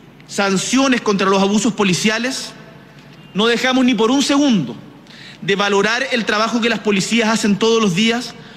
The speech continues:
para proteger a la población y frenar la delincuencia. El estallido social fue un campo fértil para la expansión de conductas violentas destructivas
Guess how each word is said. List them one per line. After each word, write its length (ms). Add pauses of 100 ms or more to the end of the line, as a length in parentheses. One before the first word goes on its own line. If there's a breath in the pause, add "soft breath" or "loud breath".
(120 loud breath)
para 220
proteger 600
a 80
la 120
población 680 (560)
y 80
frenar 360
la 100
delincuencia. 640 (2000 loud breath)
El 100
estallido 460
social 580 (2000)
fue 540
un 100
campo 380
fértil 580
para 160
la 80
expansión 500
de 120
conductas 480
violentas 500
destructivas 1000